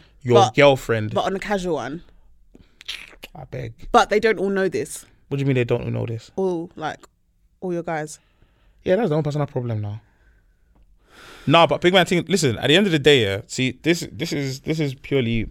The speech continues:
Speaker 1: this is purely my thing behind this.
Speaker 2: Yeah.
Speaker 1: Right. When it comes to this whole thing of, oh, doing anything with people that, you know, this is, that and the other. The reason why that thing in particular, I,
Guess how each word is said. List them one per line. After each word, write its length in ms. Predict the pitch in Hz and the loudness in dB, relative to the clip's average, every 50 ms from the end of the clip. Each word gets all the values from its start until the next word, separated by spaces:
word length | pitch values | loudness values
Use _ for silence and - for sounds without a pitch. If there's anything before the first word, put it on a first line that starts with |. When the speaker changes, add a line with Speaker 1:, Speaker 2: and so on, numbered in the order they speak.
| - - | -8 -10
Speaker 1:
this 180 | - - 147 | -8 -6 -6
is 60 | 139 117 | -6 -6
purely 200 | - 127 113 110 | -6 -4 -4 -2
my 140 | 113 113 | -4 -4
thing 160 | 113 - 104 95 | -4 -6 -8 -8
behind 260 | 95 101 98 98 98 | -6 -6 -6 -8 -10
this. 160 | 101 - - - - | -12 -14 -16 -14 -10
Speaker 2:
Yeah. 220 | 220 196 185 185 180 - - - - - - - - - - - - - - - - - - - | -8 -8 -8 -8 -10 -14 -20 -20 -20 -20 -20 -20 -20 -20 -20 -20 -20 -20 -20 -20 -20 -20 -12 -8
Speaker 1:
Right. 240 | 110 101 98 101 - - - - - - - - - - - - - - - - - - | -6 -4 -4 -6 -8 -10 -16 -20 -20 -20 -20 -20 -20 -20 -20 -20 -20 -20 -20 -20 -20 -8
When 140 | - - 156 | -2 0 0
it 80 | 196 175 | 2 2
comes 120 | 170 165 143 | 0 -2 0
to 40 | 147 | 0
this 120 | 135 131 | -2 0
whole 180 | - 135 123 120 | 2 2 2 2
thing 320 | 117 - - 120 113 110 - | 0 -2 -2 -2 -2 -2 -2
of, 300 | - 104 104 107 110 - - | -4 -4 -4 -4 -6 -6 -4
oh, 300 | 107 110 107 104 104 107 - _ _ _ _ _ _ _ _ _ - | -2 -2 -2 -2 -4 -8 -14 _ _ _ _ _ _ _ _ _ -4
doing 140 | 120 123 | -2 0
anything 280 | 120 107 101 - 117 110 | 0 0 -2 -2 -4 -4
with 120 | 104 104 | -4 -4
people 560 | - - 110 107 - - 110 104 101 104 107 104 - _ _ _ - - | -4 -2 -4 -2 -2 -4 -4 -2 -4 -4 -6 -10 -14 _ _ _ -6 -2
that, 360 | 107 101 98 92 - - - - _ _ _ _ _ _ _ _ _ _ | -2 0 0 -2 -4 -8 -12 -20 _ _ _ _ _ _ _ _ _ _
you 180 | - 107 110 110 | -10 -6 -4 -2
know, 160 | 107 104 101 | -2 -2 -4
this 200 | 101 110 104 - | -4 -6 -8 -8
is, 80 | 110 - | -6 -4
that 120 | 120 104 | -4 -4
and 80 | - 113 | -4 -4
the 40 | 110 | -6
other. 240 | 107 104 110 107 - _ _ _ _ _ _ _ _ _ _ _ _ _ _ _ _ _ - | -6 -6 -10 -12 -16 _ _ _ _ _ _ _ _ _ _ _ _ _ _ _ _ _ -4
The 160 | 123 131 131 | 0 2 4
reason 360 | 135 156 175 165 190 185 170 | 4 4 4 4 4 4 4
why 240 | 147 147 131 131 127 | 6 6 6 4 4
that 300 | 120 - 143 135 - - | 2 2 0 0 0 -2
thing 140 | - 139 127 | -4 -2 -2
in 100 | 117 104 | -2 -2
particular, 640 | - 117 - - - - - - 135 110 104 - - | -6 -8 -8 -6 -8 -8 -6 -4 -4 -4 -4 -4 -6
I, 140 | - 101 107 | -6 -8 -8